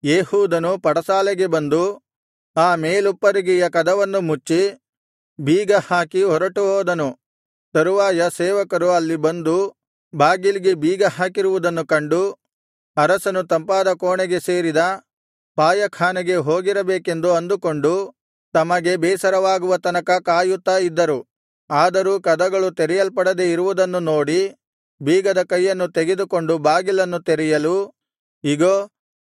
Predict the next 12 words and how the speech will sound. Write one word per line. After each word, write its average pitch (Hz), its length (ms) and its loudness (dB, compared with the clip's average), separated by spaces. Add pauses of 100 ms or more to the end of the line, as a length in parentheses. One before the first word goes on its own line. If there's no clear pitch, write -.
ಅವರ 165 220 4
ಒಡೆಯನು 175 560 0
ಸತ್ತು 160 300 -2
ಬಿದ್ದಿದ್ದನು. 175 720 -2 (440)
ಅವರು 175 360 2
ಅರಸನಿಗಾಗಿ 170 840 0
ಕಾಯುತ್ತಿದ್ದ 170 600 -2
ಸಮಯದಲ್ಲೇ 165 960 -2 (460)
ಏಹೂದನು 175 680 0
ತಪ್ಪಿಸಿಕೊಂಡು 180 760 -2
ವಿಗ್ರಹಗಳಿದ್ದ 175 840 0
ಸ್ಥಳದಲ್ಲಿ 180 760 0